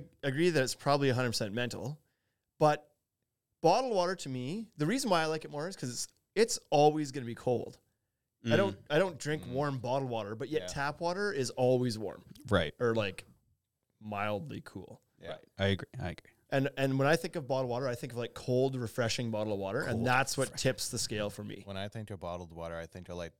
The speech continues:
Speaker 3: the bottle of water that's been sitting in my car for, like, a month
Speaker 1: <laughs>
Speaker 3: in
Speaker 1: Oh,
Speaker 3: the
Speaker 1: yeah,
Speaker 3: sun.
Speaker 1: that's not the one that
Speaker 2: That
Speaker 1: I
Speaker 2: you'll grab when you're really thirsty
Speaker 3: Yeah.
Speaker 2: and
Speaker 1: Yeah.
Speaker 2: you open it up, it's like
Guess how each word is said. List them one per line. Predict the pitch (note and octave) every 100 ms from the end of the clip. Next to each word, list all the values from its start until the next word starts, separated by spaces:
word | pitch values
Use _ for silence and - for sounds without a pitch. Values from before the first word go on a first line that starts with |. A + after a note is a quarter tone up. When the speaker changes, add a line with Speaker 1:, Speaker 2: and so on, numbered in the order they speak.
| _ _ -
Speaker 3:
the |
bottle | F2+ F#2+ F#2 F#2+
of | F2+
water | E2 E2 F2
that's | E2+
been | - E2+
sitting | F2 F2+
in | E2+
my | E2
car | - E2+
for, | E2 F2
like, | E2+ - _ -
a | F2+
month | E2+ -
Speaker 1:
<laughs> | - - - A4+ A4 -
Speaker 3:
in | -
Speaker 1:
Oh, |
Speaker 3:
the | G3+
Speaker 1:
yeah, |
Speaker 3:
sun. | D3
Speaker 1:
that's | C3+ F#2 F#2
not | C3
the | C3+
one | A#2+ A#2
that | E3+
Speaker 2:
That | -
Speaker 1:
I |
Speaker 2:
you'll | F3
grab | C#3+ C3 A2+ A#2
when | A#2 A2+
you're | A2
really | G#2+ G#2+ G2+
thirsty | G2 G#2+ G2 F2+
Speaker 3:
Yeah. | G2
Speaker 2:
and | G#2 G2+
Speaker 1:
Yeah. |
Speaker 2:
you | G2+ -
open | - G#2
it | G2
up, | G#2
it's | G#2
like | F#2+